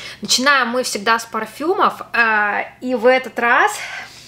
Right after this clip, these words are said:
я не уверена, друзья, я вам сейчас объясню, почему. Во-первых, это вот такой вот первый парфюм, это, э, это <laughs> от бренда Tocca. Этот бренд я знаю. У меня был целый, а,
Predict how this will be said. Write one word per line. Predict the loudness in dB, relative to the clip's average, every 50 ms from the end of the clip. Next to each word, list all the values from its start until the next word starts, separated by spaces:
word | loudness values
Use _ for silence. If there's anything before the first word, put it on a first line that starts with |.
| -20 -20 -20 -20 -20 -20 -20 -14 -12 -12 -12 -12 -12 -12 -12 -12 -12 -14 -16 -16 -4 0
я | 2 2 2 2
не | 2 0
уверена, | -2 -2 0 4 4 4 4 4 0 -4
друзья, | -6 -6 -6 -8 -4 -2 -2 0
я | 0 2 2 0 0
вам | 0 -2 -6
сейчас | -8 -6 -4 -4 -4 -6 -10
объясню, | -16 -16 -14 -12 -12 -12 -12
почему. | -12 -10 -8 -8 -6 -6 -8 -8 -4
Во-первых, | -2 -2 -2 0 2 2 4 4 4 2 0 -4 -8
это | -2 0 0 2 2 2 0 -2 -4 -6 -12 -8
вот | -6 -2 -2
такой | -2 0 2 2 2
вот | 2 0 -2 0 2
первый | 2 2 2 2
парфюм, | 0 0 0 0 -2 -4 -4 -4 -4 -2 -2
это, | 0 0 0 0 0 0 0 -2 -4 -6 -4 0
э, | 0 2 0 0 -2 -6 -2 2
это | 4 4 4 2 0 2 2 4 6 6 6 6 4 2 -2 -8 -10 -12 -12 -14
<laughs> | -16 -20 -20 -20 -20 -20 _ _
от | 0 2 2 2 0 -2
бренда | -2 0 2 2 2 0 -2 -4 -6 -8 -6 _
Tocca. | 2 2 2 2 0 -2 -4 -4 -4 -4 -8 -18 -20 -20 -20 -20 -20 -20 -20 -20 -20 -20 -20 _ -20 _ _ -20 -20 -20 -20 -20 -20 -16 -14 -14 -14 -14 -16 -20 -18 -18 -16 -16 -16 -16 -16 -16 -18 -20 -10 0 2
Этот | 4 4 4 2 -2 0 2
бренд | 2 2 2 2 0 0
я | 0 0 0 -2
знаю. | -4 -4 -2 0 0 0 -2 -6 -10 -14 -14 -12
У | -10
меня | -8 -6 -4 -2 0 2 2 4 2 0
был | 0 0 2 2 2 2 0
целый, | -4 -8 -2 2 2 4 4 2 0 -2 -4 -4 -4 -6 -6 -4
а, | -2 -2 0 0 0 0 0 0 -2 -4